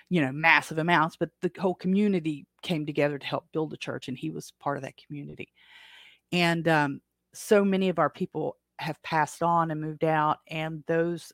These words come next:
up in, before the Rona came and the lockdowns happened, um, there was not a plan to grow the church. And so what ended up happening is we locked down.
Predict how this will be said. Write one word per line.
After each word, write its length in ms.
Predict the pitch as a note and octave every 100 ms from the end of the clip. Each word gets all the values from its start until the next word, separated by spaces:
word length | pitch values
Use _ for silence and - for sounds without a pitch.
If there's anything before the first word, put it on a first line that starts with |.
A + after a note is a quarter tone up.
| -
up 160 | D#3+ -
in, 100 | E3 - _ - - - -
before 640 | E3 - F3 E3+ D#3+ D#3+ - _ _ _
the 120 | F3
Rona 360 | E3 E3 E3 D#3
came 480 | - D#3 D3+ D#3 D#3
and 160 | D#3 D3
the 40 |
lockdowns 580 | D3 D3 - D#3 D3+ -
happened, 420 | D3+ D3 D3+ D3 _ - - - - - _
um, 400 | D#3+ D3+ C#3+ C3 - _ _ _
there 220 | D#3+ F#3+
was 360 | E3+ F3 F3+ -
not 180 | F3 D#3+
a 40 |
plan 420 | - - E3+ E3
to 100 | D3+
grow 240 | C#3+ D#3+ D3
the 100 | C3+
church. 680 | - G3+ - - - - - _ _ _ _ _ _ _ _ -
And 260 | D#3+ D#3+ D#3+
so 240 | - D#3+
what 240 | D#3+ E3
ended 220 | D#3+ D3+ D#3+
up 140 | -
happening 640 | - G3 F#3+ F3 E3 D#3+
is 460 | D3+ D3+ D3+ - - -
we 380 | D#3 D#3 D3+ D3+
locked 320 | D3 C#3+ -
down. 560 | E3+ D#3+ D#3 D#3 D#3